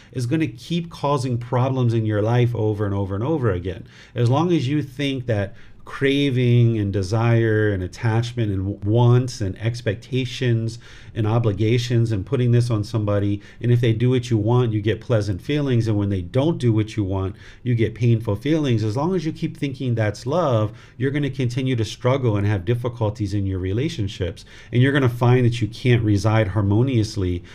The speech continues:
in all your different relationships. So now it's time to start focusing on what true love is so that you can start understanding it intellectually intellectually through learning,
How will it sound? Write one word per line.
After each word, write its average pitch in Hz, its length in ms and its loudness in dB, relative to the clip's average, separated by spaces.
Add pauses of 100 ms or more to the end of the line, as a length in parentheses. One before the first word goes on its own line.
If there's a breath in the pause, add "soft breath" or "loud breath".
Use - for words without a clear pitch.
(140 loud breath)
in 113 140 4
all 110 160 4
your 107 180 4
different 95 380 0
relationships. 92 1000 -4 (280 loud breath)
So 123 420 2
now 147 480 4
it's 113 180 0
time 135 400 -4
to 127 80 -2
start 120 240 0
focusing 131 600 -2
on 107 140 0
what 98 180 -2
true 131 260 -2
love 104 260 2
is 107 480 0 (240 loud breath)
so - 160 0
that 127 200 0
you 139 80 -2
can 131 120 -4
start 127 220 -2
understanding 127 680 0
it 107 100 2
intellectually 104 380 -2
intellectually 110 560 -2
through 95 260 -4
learning, 104 580 0